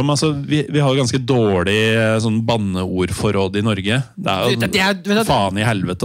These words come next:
Speaker 1: og så har du
Speaker 2: Det er
Speaker 1: egentlig
Speaker 2: det
Speaker 1: brukt opp det
Speaker 2: dummeste
Speaker 1: meste.
Speaker 2: jeg har hørt. Altså, jeg har, jeg, så, jeg blir veldig overrasket over det, for liksom at, eh, dette er litt sånn den store forskjellen mellom da nordmenn og en no-, fotball Norge og fotball Tyrkia, ikke sant? Og når vi er, er liksom, når vi er ute og reiser med Godsunionen og liksom litt sånt,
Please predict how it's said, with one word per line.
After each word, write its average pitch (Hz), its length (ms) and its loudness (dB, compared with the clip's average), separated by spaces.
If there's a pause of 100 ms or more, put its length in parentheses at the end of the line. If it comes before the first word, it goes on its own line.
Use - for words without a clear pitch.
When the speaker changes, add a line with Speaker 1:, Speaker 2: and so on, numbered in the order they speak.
Speaker 1:
og - 20 0
så 117 140 0
har 104 140 2
du 104 40 2
Speaker 2:
Det - 60 2
er 226 80 0
Speaker 1:
egentlig 120 80 0
Speaker 2:
det 117 80 -2
Speaker 1:
brukt 277 160 0
opp 208 80 0
det 143 80 -2
Speaker 2:
dummeste 117 240 0
Speaker 1:
meste. 220 80 0
Speaker 2:
jeg 175 80 2
har 196 80 2
hørt. - 160 -4
Altså, 233 240 -2
jeg 214 160 2
har, 311 80 2 (140)
jeg, 285 100 0
så, 277 160 -2
jeg 254 80 -2
blir 302 140 2
veldig 320 180 2
overrasket 156 400 0
over 170 80 2
det, 220 80 2
for 254 80 0
liksom 202 160 2
at, 208 140 -4 (440)
eh, 180 220 -4
dette 226 160 2
er 254 80 2
litt 240 80 2
sånn 220 80 0
den - 80 -4
store 180 180 0
forskjellen - 380 -4
mellom 156 180 0
da 151 140 2
nordmenn 139 400 -2 (100)
og 156 120 0 (100)
en 160 160 0
no-, - 160 -2
fotball - 340 -2
Norge 139 160 0
og - 60 -6
fotball 143 260 -4
Tyrkia, 160 220 -6
ikke 202 80 -4
sant? 220 160 -4 (420)
Og 202 220 0 (260)
når 196 140 2
vi 262 80 2
er, 226 320 2
er 226 180 2
liksom, 208 400 0
når 208 140 0
vi 220 80 4
er 202 160 2
ute 180 160 -2
og - 20 2
reiser 156 300 -2
med 165 80 0
Godsunionen 143 840 0
og 156 80 0
liksom 165 240 0
litt 170 140 -2
sånt, 262 240 0